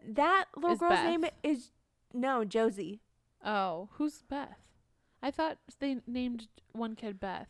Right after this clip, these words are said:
Speaker 1: Did they?
Speaker 2: Maybe Joe named her kid Beth?
Speaker 1: Maybe.
Speaker 2: I don't know.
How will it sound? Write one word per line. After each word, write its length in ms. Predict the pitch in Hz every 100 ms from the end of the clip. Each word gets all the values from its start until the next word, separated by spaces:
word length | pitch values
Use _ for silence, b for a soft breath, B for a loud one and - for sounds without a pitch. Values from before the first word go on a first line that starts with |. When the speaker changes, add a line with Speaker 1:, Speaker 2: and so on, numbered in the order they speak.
| -
Speaker 1:
Did 140 | 254
they? 300 | 302 330 320 _ b b b -
Speaker 2:
Maybe 320 | 233 240 262 233
Joe 380 | - 202 202
named 220 | 214 226 233
her 140 | 247
kid 220 | - 254 247
Beth? 240 | 254 262 - _ _ _ _ _ _ _ _ -
Speaker 1:
Maybe. 240 | 294 - _ _ _ _ -
Speaker 2:
I 100 | 233
don't 240 | 214 -
know. 260 | 196 -